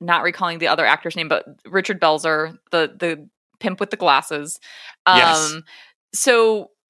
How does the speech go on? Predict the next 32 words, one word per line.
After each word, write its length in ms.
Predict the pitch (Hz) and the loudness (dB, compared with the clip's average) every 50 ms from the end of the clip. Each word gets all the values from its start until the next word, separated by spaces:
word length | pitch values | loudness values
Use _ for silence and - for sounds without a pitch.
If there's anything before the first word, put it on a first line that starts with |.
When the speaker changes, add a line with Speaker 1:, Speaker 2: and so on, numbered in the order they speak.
| _ _ _ _ | _ _ _ _
Speaker 1:
maybe 340 | - 208 208 233 262 302 381 | -4 0 2 2 4 4 2
that 140 | 403 453 453 | 2 2 2
was 180 | 440 453 427 440 440 | 2 2 0 0 -2
intentional 480 | 440 415 427 415 403 - 427 415 403 | -2 -2 -4 -4 -4 -2 -2 -2 0
to 100 | 311 262 | 0 -2
show, 200 | 277 - 262 220 | -2 -2 0 0
like, 160 | 208 196 190 - | 0 0 0 0
how 260 | - 220 202 185 - - | 0 0 0 0 2 2
awful 420 | 170 170 175 185 - 220 202 196 | 2 2 2 2 0 -2 -2 0
they 120 | 175 165 151 | 0 0 -2
can 400 | - - - 185 175 185 185 180 | -2 -4 -6 -4 -2 -2 -4 -4
be, 260 | - 190 190 190 190 | -4 -4 -2 -2 -2
but 180 | 190 196 190 - | -4 -4 -2 -2
that, 440 | 175 160 160 160 165 160 156 - - _ - | 0 0 2 2 2 2 0 -2 -6 _ -12
you 80 | - 180 | -6 -4
know, 120 | 160 147 156 | -2 -2 -2
Chuck 280 | - - 196 175 - | -2 -4 -4 -2 -2
and 160 | 196 175 165 | -4 -4 -2
Bill 220 | 156 170 165 160 165 | 0 0 0 0 -2
keep 280 | 165 - - 175 - | -4 -6 -8 -8 -6
themselves 880 | - 165 160 - - 175 160 156 151 151 147 147 151 - - - - - _ _ _ _ _ _ _ _ _ _ _ _ _ _ _ _ | -6 -8 -6 -2 0 0 2 2 0 -2 -4 -6 -10 -12 -12 -12 -12 -14 _ _ _ _ _ _ _ _ _ _ _ _ _ _ _ _
respectable. 880 | 175 170 170 160 - - - 151 175 190 - - 208 185 180 190 185 - | -6 -2 -2 -2 0 2 4 4 4 4 2 -4 -2 0 2 2 2 4
I 80 | 202 214 | 4 4
don't 120 | 214 202 175 | 4 4 2
know. 200 | 135 - - - _ _ - | 0 -2 -4 -10 _ _ 0
Like, 240 | - 185 175 165 - - - - - _ - 190 - | 2 4 4 2 0 -6 -18 -20 -20 _ -20 -8 -2
they, 340 | 185 214 196 185 175 165 - - | 2 2 4 2 2 -2 0 0
they 80 | 214 | 0
still 200 | 208 - - 302 | 2 2 2 2
maintain 340 | 302 294 277 277 - 302 247 | 4 2 0 0 0 -2 0
their 100 | 220 214 | 0 -2
humanity. 920 | 208 202 175 165 135 147 185 208 208 202 214 214 214 208 208 214 220 202 | -2 -2 -2 0 0 0 0 0 -2 -2 -2 -2 0 0 -2 -4 -6 -8